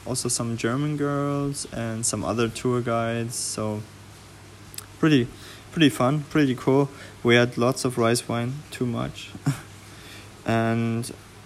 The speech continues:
afterwards, I went to the bar, and as promised, uh, I, I went there.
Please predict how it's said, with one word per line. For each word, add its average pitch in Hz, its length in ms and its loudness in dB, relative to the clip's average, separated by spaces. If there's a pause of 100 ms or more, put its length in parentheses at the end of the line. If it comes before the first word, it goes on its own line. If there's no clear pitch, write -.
(360)
afterwards, 117 960 0 (200)
I 58 420 4 (220)
went 113 400 -2 (220)
to 117 260 -2
the 107 400 -2 (260)
bar, 107 300 2 (1600)
and 123 540 2 (1300)
as - 80 0
promised, 147 640 2 (920)
uh, 120 60 -2
I, 123 400 2 (300)
I 117 80 2
went 127 240 4
there. 127 240 4